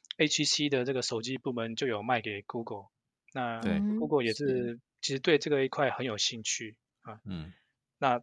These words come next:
Speaker 1: 包括它的这个 Google 的 Pixel Phone，其实现在，呃，他们也有蛮大一个就是硬体的团队。那
Speaker 3: 嗯哼哼。
Speaker 2: 嗯。
Speaker 1: 里面就是包括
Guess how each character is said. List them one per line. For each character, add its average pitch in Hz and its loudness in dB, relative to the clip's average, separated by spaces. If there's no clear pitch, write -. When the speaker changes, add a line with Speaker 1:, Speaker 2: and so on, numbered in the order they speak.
Speaker 1:
包 147 4
括 139 8
它 143 0
的 127 4
这 123 -2
个 113 -2
Google 139 0
的 113 -4
Pixel - -2
Phone， 107 -6
其 - -6
实 127 0
现 131 0
在， 117 2
呃， 107 -6
他 139 -4
们 123 -6
也 120 -2
有 107 -2
蛮 113 -4
大 110 0
一 113 -8
个 104 -8
就 117 -12
是 113 -10
硬 139 -6
体 - -8
的 104 -8
团 107 -12
队。 107 -10
那 143 0
Speaker 3:
嗯 208 0
哼 - -10
哼。 190 -4
Speaker 2:
嗯。 185 -2
Speaker 1:
里 131 -2
面 160 4
就 151 6
是 151 0
包 143 6
括 127 4